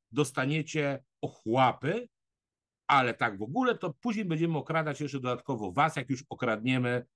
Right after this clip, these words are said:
e, cały kraj. pis nie ma światopoglądu, to nie jest jakaś partia polityczna.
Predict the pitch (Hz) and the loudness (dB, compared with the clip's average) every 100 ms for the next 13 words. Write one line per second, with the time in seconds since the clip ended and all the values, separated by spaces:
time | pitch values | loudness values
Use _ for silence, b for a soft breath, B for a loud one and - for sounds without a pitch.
0 | _ _ 101 107 104 101 _ _ _ _ | _ _ -6 -4 -4 -6 _ _ _ _
1 | - 143 120 98 95 69 _ _ _ _ | 0 2 2 2 -4 -4 _ _ _ _
2 | _ _ _ _ _ _ _ _ _ _ | _ _ _ _ _ _ _ _ _ _
3 | _ _ _ _ _ _ _ _ _ - | _ _ _ _ _ _ _ _ _ 0
4 | 233 - 208 240 240 214 185 - 196 190 | 2 2 4 4 4 4 0 0 -2 -2
5 | 175 175 180 165 135 175 180 196 170 175 | -4 -2 0 0 0 0 0 0 0 -2
6 | 160 - - 170 160 151 160 143 147 135 | -6 -4 2 2 0 -6 -4 -2 -2 -4
7 | - | -6